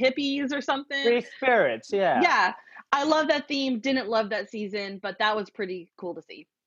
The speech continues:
Speaker 2: Interesting. I like that answer.
Speaker 1: <laughs>
Speaker 2: All right. So, last question.
Speaker 1: Okay.
Speaker 2: And this is a Big Brother question.
Speaker 1: Okay.
Speaker 2: Would you rather win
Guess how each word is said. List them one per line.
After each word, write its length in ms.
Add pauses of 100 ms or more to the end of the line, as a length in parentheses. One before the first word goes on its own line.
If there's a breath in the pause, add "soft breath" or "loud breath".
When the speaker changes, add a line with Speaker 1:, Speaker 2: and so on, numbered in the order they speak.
(340)
Speaker 2:
Interesting. 500
I 100
like 220
that 120
answer. 360 (280)
Speaker 1:
<laughs> 280
Speaker 2:
All 180
right. 220 (240)
So, 300 (120)
last 460
question. 680
Speaker 1:
Okay. 380 (800)
Speaker 2:
And 160
this 180
is 120
a 60
Big 280
Brother 340
question. 560 (460)
Speaker 1:
Okay. 920 (420)
Speaker 2:
Would 260
you 200
rather 340
win 480